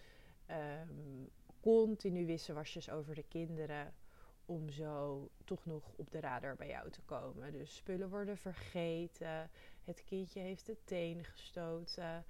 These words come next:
ehm, er is toch nog een vraag over school. Hoe zat het ook alweer met dat rapportcijfer? Oh ja, de gymtas, waar is die ook alweer? Ehm, ik maak me toch wel erg zorgen over Miep.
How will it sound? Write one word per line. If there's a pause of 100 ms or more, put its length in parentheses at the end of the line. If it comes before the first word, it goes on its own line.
(400)
ehm,
er
is
toch
nog
een
vraag
over
school.
Hoe
zat
het
ook
alweer
met
dat
rapportcijfer?
Oh
ja,
de
gymtas, (280)
waar
is
die
ook
alweer? (400)
Ehm,
ik
maak
me
toch
wel
erg
zorgen
over
Miep.